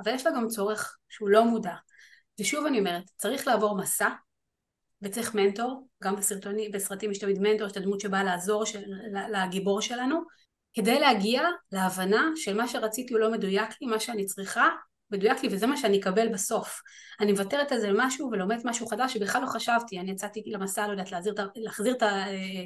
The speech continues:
סדר יום, משהו שקרה לי, ובכלל למדתי משהו אחר לעצמי, לא ידעתי שזה מה שאני צריכה. אז גם כבעלות עסק, מומחיות בתחומנו,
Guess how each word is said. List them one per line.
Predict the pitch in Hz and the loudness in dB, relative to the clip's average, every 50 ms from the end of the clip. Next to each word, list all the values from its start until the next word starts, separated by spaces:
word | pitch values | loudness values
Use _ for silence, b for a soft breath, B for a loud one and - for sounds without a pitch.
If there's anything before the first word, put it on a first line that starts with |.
| 185 b b b b b b _ _ _ - - - | -10 b b b b b b _ _ _ -18 -8 -2
סדר | - - - 233 233 247 226 | 2 6 6 6 8 8 8
יום, | 220 220 226 233 233 220 | 8 8 8 8 8 6
משהו | 214 - 247 | 4 4 2
שקרה | 226 - - - 202 185 196 208 240 | -2 -2 0 0 2 4 6 4 4
לי, | 277 349 370 392 - _ _ _ _ - | 4 0 -4 -6 -8 _ _ _ _ 0
ובכלל | 202 196 190 262 254 | 2 4 6 6 6
למדתי | 240 220 214 214 220 208 | 6 6 4 4 4 2
משהו | 208 202 - 208 | 2 2 0 -4
אחר | - - 208 202 | -2 -2 0 0
לעצמי, | 196 185 190 - 175 170 175 185 | 0 -2 -2 -2 -4 -2 0 0
לא | 226 269 294 | 0 0 0
ידעתי | 269 240 254 277 277 302 294 | 0 2 0 0 0 -2 -6
שזה | 277 - 208 190 | -6 -4 -2 -2
מה | 190 185 190 | 0 -2 -2
שאני | 185 - 190 175 170 | -2 -4 -4 -4 -4
צריכה. | - - 196 190 - 175 165 143 - _ _ - - | -6 -6 -6 -4 -4 -4 -4 -6 -10 _ _ -10 -8
אז | 208 196 - - - _ _ _ _ _ - - | -6 -4 -4 -6 -8 _ _ _ _ _ -4 0
גם | 220 208 233 262 277 | 2 2 4 2 0
כבעלות | 269 320 285 202 202 185 196 220 233 233 | 0 0 0 2 2 2 2 0 -2 -4
עסק, | 208 196 202 - - 254 269 277 - - - _ _ _ _ _ - | -6 -6 -6 -6 -6 -8 -10 -12 -16 -20 -20 _ _ _ _ _ -6
מומחיות | 240 214 202 196 - 214 208 220 226 | -2 0 2 2 4 4 4 4 4
בתחומנו, | 247 233 - - 190 180 196 208 220 247 285 311 | 2 -2 -4 -4 0 2 2 2 2 2 0 -2